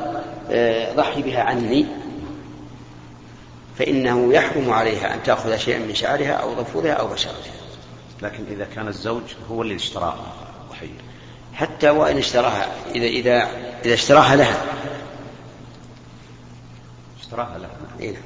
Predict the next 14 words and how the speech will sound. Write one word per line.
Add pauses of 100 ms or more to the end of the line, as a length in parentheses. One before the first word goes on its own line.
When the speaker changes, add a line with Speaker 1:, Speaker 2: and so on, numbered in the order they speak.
(440)
Speaker 2:
لا
يجوز. (180)
Speaker 1:
لا
يجوز. (420)
Speaker 2:
والأضحية (320)
بعد (140)
ما
تشترى (500)
ويظهر
به (240)
جرح (1400)
براسه، (120)
هل
تجزئ؟